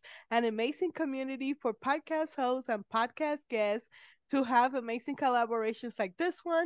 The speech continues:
and they have tools and resources to help anybody in the podcasting world. So now let's welcome Sherry. I have Sherry today, uh, who is an attorney and asset protection coach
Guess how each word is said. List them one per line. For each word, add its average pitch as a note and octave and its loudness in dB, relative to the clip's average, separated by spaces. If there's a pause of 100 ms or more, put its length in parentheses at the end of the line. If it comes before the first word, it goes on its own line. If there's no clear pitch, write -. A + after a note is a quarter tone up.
(340)
and A#3 -2
they A3 0
have G3+ -2
tools F4+ 0
and C#4 0
resources C4 -2
to B3 -4
help A3 0 (100)
anybody C4 -2
in A#3+ -4
the B3 -4
podcasting G3+ -2
world. E3+ -2 (320)
So B3 4
now A3+ 0
let's A#3 0
welcome D4 0
Sherry. A3 -2 (340)
I B3 4
have A#3+ 6
Sherry C#4+ 4
today, A#3 6
uh, A3+ 6
who A#3 2
is A#3 8
an A3 2
attorney C4 2
and G#3+ 4
asset A#3+ 4
protection B3 4
coach G#3 4